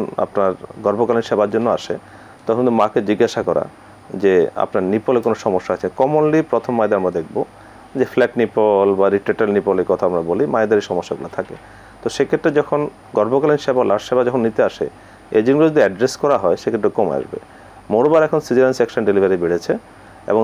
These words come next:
cesarean সেকশন মায়েদের একটু পেইন থাকে, এটা যদি আমরা কাউন্সেলিং করতে পারি, মার পেইন যখন কমবে, তখন মা বাচ্চাকে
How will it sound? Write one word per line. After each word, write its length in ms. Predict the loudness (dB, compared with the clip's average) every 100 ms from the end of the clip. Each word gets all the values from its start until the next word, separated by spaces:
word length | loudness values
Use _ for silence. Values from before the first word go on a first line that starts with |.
| 0
cesarean 260 | 2 2 2
সেকশন 220 | -2 0 0
মায়েদের 240 | 2 2 0
একটু 100 | -2 0
পেইন 160 | 0 0
থাকে, 220 | -4 -6 -14 -16 -20 -20 -8 -2
এটা 120 | 0 2
যদি 120 | 2 2
আমরা 120 | 2 2
কাউন্সেলিং 380 | 2 2 0 0 0
করতে 180 | 0 0
পারি, 160 | 2 2 0
মার 140 | 0 0 0
পেইন 180 | 2 2 2
যখন 180 | 2 0 0
কমবে, 340 | 0 0 2 4 2
তখন 160 | 0 -2
মা 60 | 0 0
বাচ্চাকে 280 | -2 -2